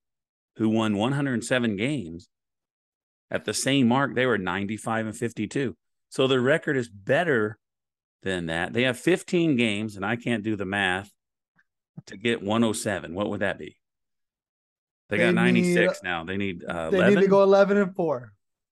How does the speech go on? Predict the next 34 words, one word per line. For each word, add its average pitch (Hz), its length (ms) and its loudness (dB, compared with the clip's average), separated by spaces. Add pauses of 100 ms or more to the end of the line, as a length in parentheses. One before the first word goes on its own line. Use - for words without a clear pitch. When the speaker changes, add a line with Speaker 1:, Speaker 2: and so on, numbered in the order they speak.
(380)
Speaker 1:
Ooh, 107 540 -4
that's - 180 -14
gonna 151 100 0
be 135 100 -2
tough. - 480 -4
You - 140 -12
think 143 160 0
they 143 120 2
can 139 120 2
do 143 160 4
it? 208 160 -2 (1200)
Speaker 2:
I 220 640 2
have 190 160 -6
not 190 460 -4 (360)
wanted 170 640 0
to 170 100 -6
put 170 240 -6
anything 175 380 -2
past 151 320 -6
this 170 140 -4
club. 170 400 2 (580)
Uh, 147 520 -2
I 160 120 -8
mean, 170 400 -2
the 170 80 2
way 175 180 4
they're 190 140 4
hitting 180 140 2
the 180 80 0
ball 180 260 0
right 180 180 0
now, 180 360 -2
they're 143 180 -8
pitching, 175 720 -4